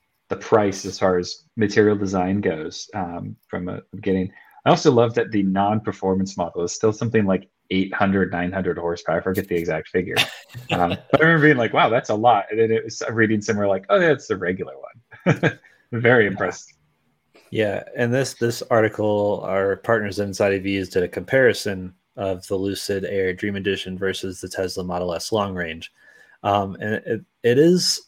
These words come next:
Speaker 3: you know, the Lucid does have significant range over five hundred miles, but the Tesla has over four hundred. Uh, I guess unless you're on the highway,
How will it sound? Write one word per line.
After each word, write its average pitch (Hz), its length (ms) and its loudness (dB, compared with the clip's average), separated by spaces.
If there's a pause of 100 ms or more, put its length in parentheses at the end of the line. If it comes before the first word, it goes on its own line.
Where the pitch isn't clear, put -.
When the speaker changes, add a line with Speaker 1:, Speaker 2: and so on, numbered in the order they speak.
(340)
Speaker 3:
you - 120 -4
know, 101 60 -2
the 98 80 0
Lucid 117 380 2
does 113 280 4
have 101 440 2
significant 101 640 -6
range 87 500 -8
over 98 260 0
five 90 240 -2
hundred 92 160 -6
miles, 101 380 -2
but 95 180 -8
the - 80 -16
Tesla 139 420 0
has 113 300 0 (520)
over 92 180 -4
four 143 320 0
hundred. 87 420 -6 (500)
Uh, 90 260 -4
I 95 60 -8
guess - 200 -10
unless 92 360 -6
you're 92 100 -2
on 82 60 -8
the 82 80 -8
highway, 87 480 -4